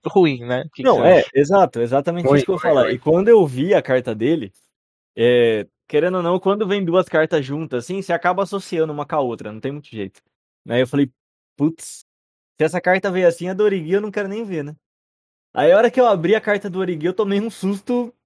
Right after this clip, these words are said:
Speaker 2: positivo, assim, sabe? Porque,
Speaker 3: Sim.
Speaker 2: caramba, tipo, tá, a carta não é tão ruim quanto eu imaginei. Né? Tipo, o único comentário que eu vou fazer do Mason Mount é que D M Es de três meses atrás, como um Fekir, por exemplo,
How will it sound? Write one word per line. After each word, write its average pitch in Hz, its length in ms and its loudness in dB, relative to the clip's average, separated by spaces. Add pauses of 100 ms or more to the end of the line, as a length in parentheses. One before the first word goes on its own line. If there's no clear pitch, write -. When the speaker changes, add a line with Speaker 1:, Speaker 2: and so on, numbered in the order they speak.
(100)
Speaker 2:
positivo, 226 540 0
assim, 160 200 -4
sabe? 147 240 -8
Porque, - 120 -12
Speaker 3:
Sim. 262 100 -4
Speaker 2:
caramba, 240 420 4
tipo, 107 360 -20 (760)
tá, 139 140 0
a 123 40 -6
carta 156 260 -2
não 185 80 -4
é 190 60 -2
tão 208 200 0
ruim 190 180 -4
quanto 208 220 -6
eu 214 60 0
imaginei. 202 600 -6 (500)
Né? 139 260 0
Tipo, - 220 -10
o 135 40 -2
único 208 240 -2
comentário 202 480 0
que - 60 -6
eu 165 40 -2
vou 165 60 -4
fazer 156 220 -4
do 147 80 -8
Mason 151 280 -4
Mount 143 360 -6
é 190 180 -2
que 180 500 -4 (200)
D 135 160 0
M 180 260 2
Es 175 300 6
de 151 260 -6 (140)
três 202 320 2
meses 175 360 -4
atrás, 143 680 -2 (240)
como 147 240 -2
um 143 60 -6
Fekir, 165 520 0
por 139 160 0
exemplo, 127 460 0